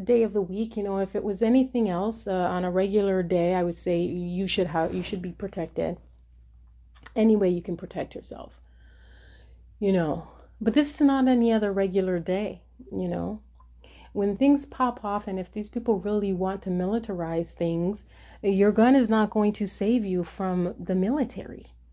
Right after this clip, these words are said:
There are a lot of people who are former military who they're gonna be going after first because they know they already trained them. Now, this is why I mentioned Breonna Taylor, is because,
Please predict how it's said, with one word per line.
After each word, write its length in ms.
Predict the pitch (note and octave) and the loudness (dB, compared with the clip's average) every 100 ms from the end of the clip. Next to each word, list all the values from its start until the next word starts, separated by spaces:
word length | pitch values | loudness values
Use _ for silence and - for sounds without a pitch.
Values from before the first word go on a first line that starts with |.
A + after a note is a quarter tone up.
| - - - - - | -20 -20 -20 -20 -4
There 220 | G3 A3 | 2 4
are 80 | G#3+ | 4
a 80 | G#3 | 4
lot 240 | A3 B3 | 2 2
of 80 | C4 | 0
people 260 | B3+ B3+ | 0 2
who 140 | A#3+ B3+ | 4 4
are 140 | C4+ | 4
former 560 | C4 B3+ C#4+ E4+ C4 G3 | 0 0 0 2 2 2
military 640 | F3+ F3 E3+ G3 F3 E3 | 0 0 -2 -4 -4 -4
who 200 | E3+ G#3 | -2 -2
they're 220 | A3 A3 | 2 4
gonna 240 | A3+ B3 B3 | 4 4 4
be 140 | B3+ | 2
going 260 | B3+ C4 B3+ | 2 4 4
after 300 | B3+ B3+ C4 | 2 0 -4
first 320 | - D4 C#4+ | -2 -4 -2
because 260 | B3+ B3 A#3 | -4 -2 2
they 140 | B3+ | 4
know 180 | B3 B3+ | 4 4
they 180 | B3 A#3 | 4 4
already 380 | A3+ A3+ A3+ | 2 2 0
trained 800 | A3+ - A#3 A#3+ B3 A3 G3+ G3+ - - - - | -4 -6 -4 0 0 -2 -4 -10 -16 -20 -20 -18
them. 460 | F3 E3+ E3+ E3 E3+ - - - - - - - - - - - - - - - - - | -8 -6 -4 -8 -12 -20 -20 -20 -20 -20 -20 -20 -20 -20 -20 -20 -20 -20 -20 -20 -20 -10
Now, 220 | - A3 | 0 4
this 180 | A3 C#4+ | 6 6
is 200 | E4+ - | 4 2
why 300 | C#4 C4 B3 | 4 6 4
I 180 | A3+ G3+ | 4 0
mentioned 480 | F#3+ G3+ G3+ F#3 F#3+ | 0 -2 -2 -4 -2
Breonna 340 | F#3 F#3 F3+ | -2 -2 -4
Taylor, 320 | A3+ B3 B3+ | -4 0 2
is 160 | F3+ F3 | 0 -2
because, 560 | G#3 G3 F#3+ F3+ F3 | -8 -6 -2 -2 -4